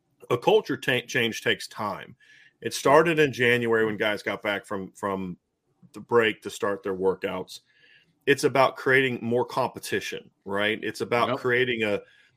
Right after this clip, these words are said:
Speaker 1: a sense of getting rid of that entitlement that I think a lot of veteran players have had over the years where, "Hey, you're a veteran. It's your, it's your turn now."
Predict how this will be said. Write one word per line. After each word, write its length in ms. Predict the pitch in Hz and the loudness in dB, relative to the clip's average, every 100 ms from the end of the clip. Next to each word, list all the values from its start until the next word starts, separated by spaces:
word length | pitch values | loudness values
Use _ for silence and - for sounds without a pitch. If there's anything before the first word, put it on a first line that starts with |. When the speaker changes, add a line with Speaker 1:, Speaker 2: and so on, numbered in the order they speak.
| - | -4
Speaker 1:
a 80 | 117 | -2
sense 340 | 113 123 123 - | 0 -2 -2 0
of 300 | 117 101 - | 0 0 0
getting 300 | 131 160 104 | 0 0 0
rid 140 | 135 | 0
of 60 | 135 | 2
that 120 | 120 | 0
entitlement 800 | 98 87 - 131 135 110 98 92 | 0 -6 -4 2 4 2 -2 -8
that 120 | - - | -10 -6
I 100 | 104 | -4
think 140 | 110 98 | -4 -4
a 40 | |
lot 340 | 95 101 113 113 | -2 2 2 2
of 140 | 95 | -2
veteran 560 | - 98 117 117 110 101 | -8 -2 0 2 0 -2
players 360 | - 110 104 | -2 -2 -2
have 80 | 95 | -4
had 260 | 92 110 107 | -2 0 0
over 140 | 98 | -2
the 100 | 98 | -6
years 320 | 92 85 82 - | -10 -10 -12 -10
where, 220 | 101 101 - - _ | -10 -10 -12 -20 _
"Hey, 160 | - 147 | 4 4
you're 200 | 131 156 | 6 6
a 80 | 135 | 8
veteran. 460 | 143 147 110 92 | 6 6 4 0
It's 160 | 101 - | -4 -4
your, 180 | 123 120 - | -4 -4 -6
it's 180 | 113 - | -10 -6
your 140 | 143 | -6
turn 320 | 127 139 110 | -4 -2 -2
now." 320 | 101 87 - | -2 -8 -12